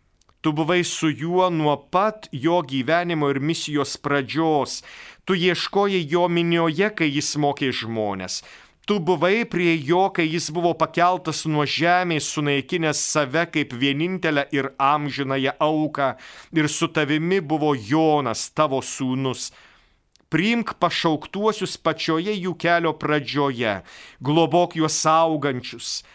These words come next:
Padėk gyvenime ir tarnyboje savo sūnums, kunigų motina. Amen.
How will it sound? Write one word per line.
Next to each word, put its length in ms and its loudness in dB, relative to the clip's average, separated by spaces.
Padėk 540 2
gyvenime 640 2
ir 100 -2
tarnyboje 960 0
savo 400 0
sūnums, 1040 -2
kunigų 480 -6
motina. 680 -4
Amen. 460 -4